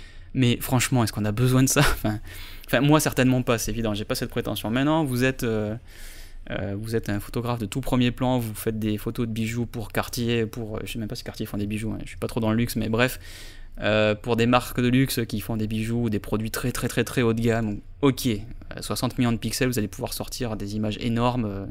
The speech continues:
elles vont être nickel, quoi. Mais, euh, pour faire de la photo, même à un niveau assez avancé, franchement, cette course à l'armement est juste, euh...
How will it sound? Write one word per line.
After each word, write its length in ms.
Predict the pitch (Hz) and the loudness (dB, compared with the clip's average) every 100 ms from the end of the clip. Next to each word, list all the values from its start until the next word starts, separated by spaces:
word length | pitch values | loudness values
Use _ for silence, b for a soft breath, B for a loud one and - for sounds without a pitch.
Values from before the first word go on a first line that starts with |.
| 92 | -6
elles 80 | 98 | -4
vont 140 | 104 | -2
être 220 | 113 110 | -2 0
nickel, 400 | 110 113 - 107 | 0 0 -2 -6
quoi. 100 | - - | -6 -4
Mais, 240 | 107 104 - B B B B B B B B - | -2 -2 -4 B B B B B B B B -10
euh, 200 | 101 95 - - - - | -8 -8 -8 -10 -10 -4
pour 160 | - - | -2 4
faire 160 | 147 | 4
de 60 | 120 | 6
la 100 | 117 | 4
photo, 320 | - 123 139 | 4 2 6
même 180 | 131 120 | 6 6
à 60 | 113 | 6
un 80 | |
niveau 240 | 117 120 131 | 6 6 4
assez 200 | 117 135 | 4 4
avancé, 400 | 113 113 - 143 | 4 2 0 -2
franchement, 300 | - 110 127 | -4 -4 -4
cette 280 | - - - - | -4 -8 -10 -6
course 300 | 139 - 113 | -6 -4 -4
à 220 | 113 107 | -2 0
l'armement 420 | 113 117 113 135 | 0 2 2 2
est 140 | 110 104 | 0 -2
juste, 320 | 110 117 - | -4 -4 -4
euh... 240 | 101 98 | -2 -4